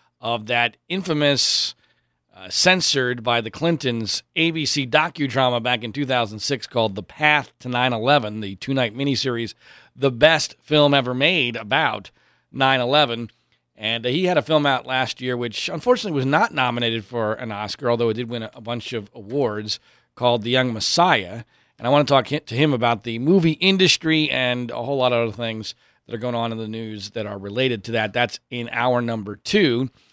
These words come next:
This is a big week for what I consider to be the two specialties of this podcast. One is news about the media, and two, in no particular order, one and two are often flipped,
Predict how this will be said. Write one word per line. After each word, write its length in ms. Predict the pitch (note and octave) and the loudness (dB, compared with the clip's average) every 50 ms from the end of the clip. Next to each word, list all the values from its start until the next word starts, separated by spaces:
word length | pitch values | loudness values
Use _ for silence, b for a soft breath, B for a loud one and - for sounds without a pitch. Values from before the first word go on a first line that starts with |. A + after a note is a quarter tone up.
| b b b b b | b b b b b
This 380 | - D#3+ C4+ E4 D4 - - - _ _ _ | 0 2 2 4 4 0 -2 -6 _ _ _
is 340 | - F#3 F#3 F#3 D#3+ C#3 | 0 2 2 2 4 4
a 140 | E3+ D#3 D3 | 4 4 2
big 300 | C#3 A#2 F3 A3+ A#3+ G3+ | 2 0 -4 -4 -2 -2
week 520 | C#3+ D3+ G3 G3+ D3 A2 - - - - _ _ _ _ _ _ _ _ _ | -4 -2 0 -2 -2 -2 -4 -14 -20 -20 _ _ _ _ _ _ _ _ _
for 340 | _ - C#3 D3 D3 D3 C#3+ | _ -8 -2 0 2 2 2
what 180 | C3+ C3 D3 D3+ | 2 2 4 4
I 120 | D#3+ F#3 | 4 4
consider 340 | E3+ F3+ E3 - E3 E3+ D3 | 2 -2 -4 -2 -2 -2 -2
to 60 | C#3+ | -2
be 140 | C3+ C#3+ C#3+ | 0 0 0
the 140 | B2+ C3+ B2 | 0 0 -4
two 220 | - - F#3+ F#3+ | -2 -2 -2 0
specialties 840 | - - - - E3+ G#3 F#3+ - F#3 D3+ G#2+ C#3+ C#3+ C3 C3 G#2+ A2+ | 0 0 0 2 2 2 2 0 -2 -2 -2 0 0 0 0 0 -2
of 120 | B2 G#2+ | -4 0
this 180 | A#2+ C#3 B2 - | 2 2 2 0
podcast. 880 | - - C3+ D#3 E3 E3 C3+ - B2+ G#2+ G2 F#2+ G2+ G2 - - - - _ _ _ _ _ _ _ _ _ _ _ | 0 -2 -2 0 0 -2 0 0 0 0 0 -2 -4 -4 -6 -8 -10 -14 _ _ _ _ _ _ _ _ _ _ _
One 420 | _ - C3 F#3 A3 G#3 G3 F#3+ | _ -2 2 4 6 6 6 4
is 280 | F3 E3 E3 D3 C3 B2+ | 4 0 0 0 0 0
news 260 | D#3+ F#3 G3 D#3+ C#3+ | 2 2 2 2 4
about 240 | D3 D#3 D3 C#3 A#2 | 4 4 4 4 2
the 80 | A#2+ | -2
media, 520 | A#2 C3+ E3+ G3 F#3+ D3+ C#3+ C#3 C#3+ D3+ D3 | -2 0 2 2 4 4 4 6 4 4 4
and 280 | A#2+ B2+ B2+ B2+ A#2 | 2 0 0 -2 -4
two, 560 | - - E3 F#3 E3 C#3+ C#3 D3 D3+ D3 C#3+ A#2+ | -2 2 4 6 6 6 6 4 4 2 0 -2
in 120 | A2+ A#2 | -2 -2
no 120 | C3 C3 | 0 0
particular 400 | A#2 A#2 A2 A#2 G#2 A#2 G#2+ G#2+ | 0 -2 -4 -8 -4 -4 -2 -2
order, 320 | A#2 B2+ B2 G#2 G2+ A2 A2+ | 0 2 2 2 2 0 0
one 440 | F#2 F#2+ - - A#2 A#2 A#2+ A#2+ A#2 | -2 -4 -16 -16 -6 -2 0 0 0
and 120 | A2 G2 | 0 -2
two 200 | - B2+ A#2+ G#2+ | -2 -2 -2 -2
are 80 | G#2 G#2+ | 0 0
often 260 | A2+ A2+ G2 G#2 F#2 | 0 0 -2 -4 -12
flipped, 400 | E2 - B2+ C3+ A#2 A2+ G2+ - | -10 -4 0 2 2 2 0 -2